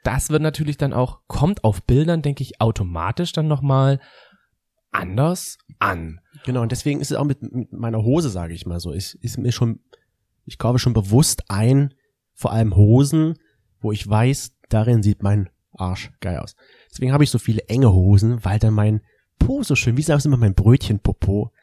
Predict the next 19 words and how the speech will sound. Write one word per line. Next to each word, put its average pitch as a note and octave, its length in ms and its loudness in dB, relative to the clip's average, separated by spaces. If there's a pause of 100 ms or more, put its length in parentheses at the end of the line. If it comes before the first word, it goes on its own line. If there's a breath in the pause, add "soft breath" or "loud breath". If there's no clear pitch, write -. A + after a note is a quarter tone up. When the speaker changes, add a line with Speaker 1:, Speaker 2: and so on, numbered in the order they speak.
Speaker 2:
da - 160 -4
kommt, B2+ 260 0
Speaker 1:
Brötchenpopo. A#2 440 -2
Speaker 2:
da - 20 0
wird A#2+ 120 2
das G#2 180 2
Brötchen B2 580 4
so A2 120 2
schön A2 260 2
geformt A2+ 480 2
und G2 100 0
das G2 160 -2
sieht B2+ 180 2
man A2 120 2
halt F2+ 120 -6
auch - 140 -12
geil D#2 180 -8
auf D#2 140 -8
Fotos. - 480 -12